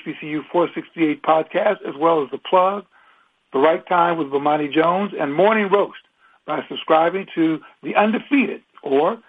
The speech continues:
the Listen tab of the E S P N app. Uh, join us next week for another scintillating H B C U podcast, and don't forget to make The Undefeated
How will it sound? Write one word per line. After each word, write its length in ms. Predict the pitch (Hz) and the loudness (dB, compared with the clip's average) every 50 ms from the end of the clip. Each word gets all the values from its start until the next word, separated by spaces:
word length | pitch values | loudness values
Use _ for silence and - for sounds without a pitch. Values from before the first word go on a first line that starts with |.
| _ _ _ | _ _ _
the 100 | - 226 | -2 2
Listen 340 | 226 247 269 226 - 196 151 | 2 2 2 0 -2 -10 -10
tab 380 | - - 151 131 135 131 123 - _ _ _ _ _ _ _ _ | -6 -6 -4 -4 -4 -6 -8 -10 _ _ _ _ _ _ _ _
of 140 | - 135 123 | -6 -4 -4
the 120 | 139 - - 185 | -4 -4 0 2
E 100 | 180 190 | 4 4
S 100 | 180 160 - - | 4 2 -4 -8
P 120 | 175 175 | -4 -2
N 140 | 170 175 - | 0 0 0
app. 300 | - 147 127 - - _ _ _ _ _ _ _ - - - - - _ _ | 0 -2 -2 -2 -6 _ _ _ _ _ _ _ -20 -20 -20 -20 -20 _ _
Uh, 140 | - 156 151 | -2 -2 -2
join 280 | 139 202 214 233 240 220 | 2 2 2 2 4 2
us 120 | 196 170 - - _ _ | 0 0 -2 -14 _ _
next 360 | - 170 208 - - - - | -4 -2 -2 -2 -2 -6 -12
week 180 | 156 123 110 - _ _ _ _ _ _ _ | -14 -14 -14 -16 _ _ _ _ _ _ _
for 140 | _ - 170 | _ -4 -2
another 340 | 165 190 240 226 208 143 - - - | 0 0 0 0 0 -2 -2 -6 -6
scintillating 520 | - 190 185 175 160 160 151 143 135 139 - | -6 -2 0 2 2 2 2 2 -2 -4 -2
H 240 | - 170 165 - - | -2 -2 -2 -2 -6
B 100 | 170 151 - | -8 -8 -6
C 80 | - 160 151 | -6 -8 -6
U 180 | 147 147 139 135 | -4 -6 -6 -6
podcast, 580 | - - 151 147 151 - - 175 190 202 202 - | -2 0 0 0 0 0 -2 0 0 0 0 -2
and 120 | 180 160 | -4 -2
don't 220 | 151 220 262 269 - | 0 0 0 0 -4
forget 340 | - 247 - 240 226 226 - | -8 -6 -2 -2 -2 -2 -4
to 60 | 190 | -4
make 240 | 190 190 185 185 - | -2 -2 -2 -2 -4
The 140 | - 170 180 | -4 0 0
Undefeated 540 | 196 202 196 196 - - 214 208 190 135 120 | 0 0 -2 -8 -10 -6 -4 -4 -4 -4 -6